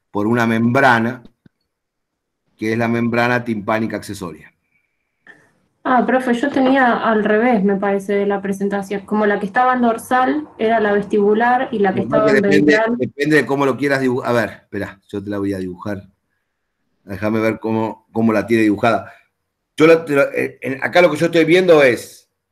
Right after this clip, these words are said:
Speaker 1: desde dorsal y desde arriba,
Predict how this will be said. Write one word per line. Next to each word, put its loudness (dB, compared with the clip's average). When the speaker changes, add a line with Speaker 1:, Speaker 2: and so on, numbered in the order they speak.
Speaker 1:
desde -2
dorsal 2
y -4
desde 2
arriba, 0